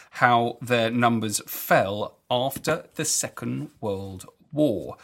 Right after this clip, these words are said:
This matters because of the extraordinary success of the peregrine falcon as a predator. It's one of the most successful predators in history, and in terms of transcontinental range, it's probably exceeded only by two things. You'd like this, James. One of them is the red fox, and the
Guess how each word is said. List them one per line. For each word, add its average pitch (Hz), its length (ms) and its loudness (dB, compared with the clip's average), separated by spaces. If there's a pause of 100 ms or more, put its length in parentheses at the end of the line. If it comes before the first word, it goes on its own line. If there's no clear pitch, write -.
(360)
This 262 140 4
matters 208 300 4
because 165 300 0
of 156 80 -2
the 165 60 6
extraordinary 233 440 0
success 151 400 2
of 135 60 -4
the 143 60 -2
peregrine 147 420 0
falcon 123 440 -6
as 123 300 2
a 151 80 0
predator. 180 300 -2
It's 117 100 -4
one 202 80 6
of 175 60 2
the 156 80 0
most 160 160 4
successful 156 400 -2
predators 127 440 0
in 123 100 -2
history, 147 360 0
and 117 80 0
in 160 100 0
terms 285 260 0
of 196 100 -4
transcontinental 180 1200 0
range, 123 500 0
it's - 120 -12
probably 233 480 -4
exceeded 135 540 0 (280)
only 208 320 4
by 175 160 4
two 196 200 -2
things. 107 380 -4
You'd 127 100 -4
like 135 180 2
this, - 100 -8
James. 135 280 -4 (220)
One 285 180 8
of 202 60 4
them 156 140 4
is 139 100 4
the 156 80 0
red 131 220 6
fox, - 500 0
and 127 140 2
the 131 100 -2